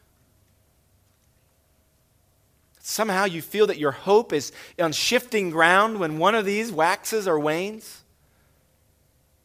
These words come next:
If that is true, then again, pay urgent attention to the message of this letter. There's no other gospel. There's no other good news aside from what Christ has done.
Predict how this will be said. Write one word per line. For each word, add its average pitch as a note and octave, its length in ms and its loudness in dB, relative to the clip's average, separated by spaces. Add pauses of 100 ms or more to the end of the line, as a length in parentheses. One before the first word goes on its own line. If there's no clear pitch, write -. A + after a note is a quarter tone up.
(540)
If - 80 -20
that E3 100 -16
is - 160 -6
true, F#3 480 -4 (560)
then C#3+ 120 -20
again, D3 440 -10 (760)
pay - 260 -16
urgent F3+ 400 -10
attention E3+ 640 -8
to C3+ 40 -16
the C3+ 80 -14
message D3+ 400 -6
of D3 60 -10
this C3 180 -10
letter. D#3 360 -10 (1200)
There's E3 200 -10
no A3+ 300 4
other B3 320 8
gospel. F#3 680 -4 (680)
There's G#3 220 4
no C4 240 10
other C4 260 8
good G3 300 4
news G3+ 760 -4 (920)
aside E3+ 720 -6 (400)
from B2 140 -16
what A2 100 -16
Christ C#3 380 -8
has A2 120 -16
done. G#2 280 -14